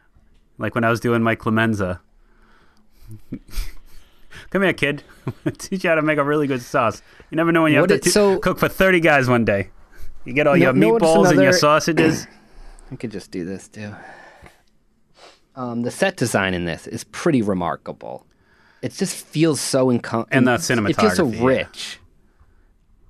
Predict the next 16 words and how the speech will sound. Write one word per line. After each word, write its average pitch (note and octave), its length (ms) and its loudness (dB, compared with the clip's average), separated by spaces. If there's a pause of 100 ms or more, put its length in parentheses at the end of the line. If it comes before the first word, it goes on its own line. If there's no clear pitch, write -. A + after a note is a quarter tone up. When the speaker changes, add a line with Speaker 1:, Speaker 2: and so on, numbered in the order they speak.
(920)
Speaker 1:
So - 180 -4
this E3 200 -2
Speaker 2:
It G3+ 60 0
Speaker 1:
is, C3+ 180 -2
Speaker 2:
just - 160 -20 (480)
Speaker 1:
so, C3 260 -4 (220)
I C#3 80 -2
mean, C3+ 140 0
this C#3+ 180 -2
is, B2+ 100 -4
like, A#2 160 -2
famed A2+ 340 0
cinematography G2+ 680 -4
from F#2+ 120 -6
Gordon F#2+ 280 -4
Willis. F#2 520 -6